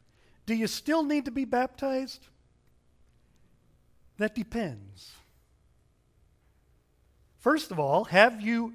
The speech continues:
ever committed to live in a loving relationship with Jesus? If not,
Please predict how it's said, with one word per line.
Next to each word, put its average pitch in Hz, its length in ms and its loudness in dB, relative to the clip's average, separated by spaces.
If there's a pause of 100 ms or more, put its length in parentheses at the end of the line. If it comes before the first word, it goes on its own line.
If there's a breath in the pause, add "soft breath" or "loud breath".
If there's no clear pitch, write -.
ever 202 480 2 (500 soft breath)
committed 180 800 -2 (320 soft breath)
to 185 140 -4
live 175 760 2 (640)
in 175 140 0
a 170 40 2
loving 208 400 0
relationship 165 760 -4
with 180 140 -6
Jesus? 165 680 -10 (1700)
If 156 200 -6
not, 214 400 4